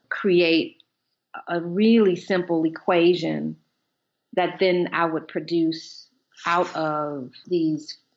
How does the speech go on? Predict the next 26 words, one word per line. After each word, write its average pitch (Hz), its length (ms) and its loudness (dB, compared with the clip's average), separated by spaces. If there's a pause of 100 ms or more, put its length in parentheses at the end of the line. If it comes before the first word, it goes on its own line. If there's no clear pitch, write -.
(360)
phenomenological, 147 1160 -4 (400)
or 165 140 0
try 180 520 0
to 175 140 -10
produce 156 380 -12 (100)
out 156 320 -4 (400)
of 156 260 -8
them 147 460 -8 (400)
something 156 840 -6
that 156 160 0
was 160 160 -2
also 151 380 -2
liberatory - 540 -10 (260)
to 127 100 -4
experience. - 640 -12 (200)
So 180 420 4
it 196 100 6
was 180 340 2 (140)
a 175 200 2
matter 185 500 0 (100)
of 160 580 -2 (320)
my 156 200 -4
goals 180 920 0
in 170 200 -6
relationship 160 1000 -2
to 156 560 0